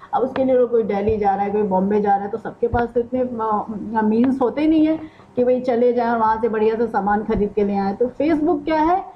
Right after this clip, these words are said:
एक एडवर्टीजमेंट का बहुत ही सशक्त माध्यम है। Amazon क्या है, ये आपकी ऑनलाइन शॉपिंग कंपनी है।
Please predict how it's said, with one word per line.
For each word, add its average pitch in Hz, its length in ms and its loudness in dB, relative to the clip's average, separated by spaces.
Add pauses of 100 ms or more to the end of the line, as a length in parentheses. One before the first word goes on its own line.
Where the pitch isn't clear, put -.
(180)
एक 262 180 -2
एडवर्टीजमेंट 262 720 0
का 330 100 2
बहुत 254 560 -2
ही 330 100 2
सशक्त 190 460 -4
माध्यम 190 480 0
है। 196 220 -2 (220)
Amazon 285 460 2
क्या 302 140 0
है, 294 360 2
ये 240 80 4
आपकी 240 440 -2 (160)
ऑनलाइन 214 440 0
शॉपिंग 208 420 -2
कंपनी 208 380 0
है। 202 320 2